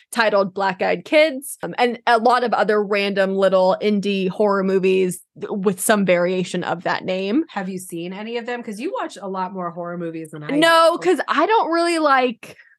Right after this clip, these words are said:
Speaker 1: self-made horror films, if
Speaker 2: Like,
Speaker 1: that makes sense. Like,
Speaker 2: like Blair
Speaker 1: Blair
Speaker 2: Witch?
Speaker 1: Witch.
Speaker 2: Oh, okay.
Speaker 1: That's how I envision them being, and I don't really wanna waste my time with that.
Speaker 2: D-, d-, to digress a bit, what kind of horror films do you prefer?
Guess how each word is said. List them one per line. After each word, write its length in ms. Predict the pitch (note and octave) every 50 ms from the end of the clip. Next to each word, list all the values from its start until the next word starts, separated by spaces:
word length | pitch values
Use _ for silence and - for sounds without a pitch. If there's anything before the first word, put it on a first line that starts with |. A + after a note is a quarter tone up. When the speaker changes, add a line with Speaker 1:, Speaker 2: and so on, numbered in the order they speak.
| _ _ _ _ _ -
Speaker 1:
self-made 1000 | - - - - B3 A3+ G#3+ A3+ A3+ A3+ - A3 G#3 G3 G3 G#3 A#3 C#4 D#4+ F4+ G#4
horror 540 | D#4 F#4 F4+ G4 G4+ G4 F#4+ F#4 F#4+ F#4+ F#4 _ _
films, 680 | - D#4+ D#4+ E4 D#4+ E4 E4 G4 G4+ F#4 - - - - - _
if 80 | - -
Speaker 2:
Like, 60 | -
Speaker 1:
that 120 | C4+ B3+ B3
makes 220 | B3 B3+ B3 B3
sense. 160 | C#4+ B3 - G#3+
Like, 140 | A#3+ A#3 G#3+
Speaker 2:
like 160 | G3+ G3 -
Blair 320 | G3+ G3+ G#3 G#3 G3+ F#3+
Speaker 1:
Blair 280 | F#3 C4+ C4 B3+ B3+ B3
Speaker 2:
Witch? 80 | A#3 A3+ A3 A#3+ C4 - -
Speaker 1:
Witch. 60 | - A3
Speaker 2:
Oh, 200 | A3+ A3 G#3+ G3+
okay. 280 | G3 G3+ F3 D#3+ D#3+ E3
Speaker 1:
That's 220 | E3+ - B3 B3
how 180 | D4+ D4 C4+ B3+
I 180 | B3 B3 A#3+ A#3
envision 600 | A3+ A3 G#3+ G#3+ G#3+ G#3+ G#3 G#3+ A3 G#3+ G#3 G#3
them 420 | G3+ G3 F#3+ F#3+ F#3+ F#3 D#3+ - - _ _ - F3+
being, 540 | F#3 G#3+ G#3+ G#3 G#3+ G#3+ G#3+ A3+ B3 B3 -
and 140 | F#3+ F#3
I 80 | F#3 F3
don't 140 | F3+ F3+ -
really 160 | - F#3+ F#3+
wanna 140 | F#3+ G3 G3
waste 240 | G3+ G3 F#3+ - -
my 120 | G3+ F#3+
time 320 | F#3 - G3 G#3 G#3 G3+
with 140 | G#3 F3+ F#3
that. 440 | - G#3+ A3+ A#3 A#3 B3+ D4+ C#4 - - _ - - _ - G3+
Speaker 2:
D-, 140 | F#3 - G3+
d-, 120 | F#3 - - _
to 140 | - - G3+
digress 480 | G3 F#3+ F#3 F3+ F#3 E3+ E3 E3+ - -
a 80 | F3
bit, 280 | D#3 E3+ E3 D#3 D#3+ -
what 220 | E3+ F3 F3+ F3+
kind 320 | - - - E3+ F3+ G3+ F#3+
of 140 | F3+ E3 -
horror 320 | - E3 D#3 D#3 D#3 D3+
films 420 | D3+ E3+ D#3+ D3+ D3+ D#3 D#3 C#3+
do 140 | - - E3
you 100 | D#3 D3+
prefer? 680 | D3+ - - D#3+ D3 - - - G#2+ G#2 - F2 - D3